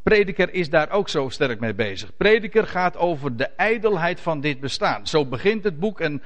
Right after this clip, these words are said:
dat is eigenlijk het telkens terugkerend refrein in het boek. "Ijdelheid der ijdelheden, alles is ijdelheid." Waarom? W-, hoezo ijdel?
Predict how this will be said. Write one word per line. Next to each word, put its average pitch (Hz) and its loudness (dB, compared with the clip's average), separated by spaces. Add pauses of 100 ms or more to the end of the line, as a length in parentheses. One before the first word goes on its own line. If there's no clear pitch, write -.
(120)
dat 147 0
is 160 -2
eigenlijk 175 0
het - -6
telkens 233 2
terugkerend 220 2
refrein 165 0
in 170 -6
het 165 -4
boek. 196 -2 (220)
"Ijdelheid 214 8
der 180 6
ijdelheden, 185 4
alles 170 4
is 170 -2
ijdelheid." 170 2 (220)
Waarom? 214 8 (340)
W-, 113 -6
hoezo 185 6
ijdel? 214 4